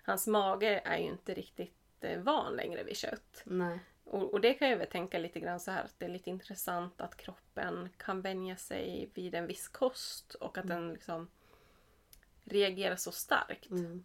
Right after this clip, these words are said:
Speaker 1: på att sen äta någonting som inte den har fått på väldigt länge.
Speaker 2: Nej.
Speaker 1: Eh, så, så ibland tänker jag, undra vad som hade hänt om jag åt kött idag.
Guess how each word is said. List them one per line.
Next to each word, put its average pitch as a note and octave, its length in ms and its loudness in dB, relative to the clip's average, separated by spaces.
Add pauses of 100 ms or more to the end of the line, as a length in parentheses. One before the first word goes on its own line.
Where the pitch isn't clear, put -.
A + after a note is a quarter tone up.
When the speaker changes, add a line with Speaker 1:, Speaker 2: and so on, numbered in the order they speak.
(120)
Speaker 1:
på - 160 -2
att - 240 -4
sen F3 180 -2
äta F3+ 400 0
någonting E3+ 400 -6
som - 200 -8
inte F3+ 420 -6
den E3+ 140 -4
har F3 80 -4
fått - 300 -16
på - 120 -12
väldigt F3+ 380 -6
länge. G#3 500 0
Speaker 2:
Nej. F3 400 0 (420)
Speaker 1:
Eh, F3+ 500 -6
så, - 160 -6 (120)
så - 100 2
ibland G3+ 280 8
tänker G#3 180 6
jag, - 140 2
undra F3+ 300 2
vad A#3+ 100 -4
som F#3+ 120 -4
hade - 120 -2
hänt F#3+ 320 -4
om F#3+ 120 -2
jag B3+ 220 0
åt - 220 -2
kött - 400 -4
idag. F#3 340 6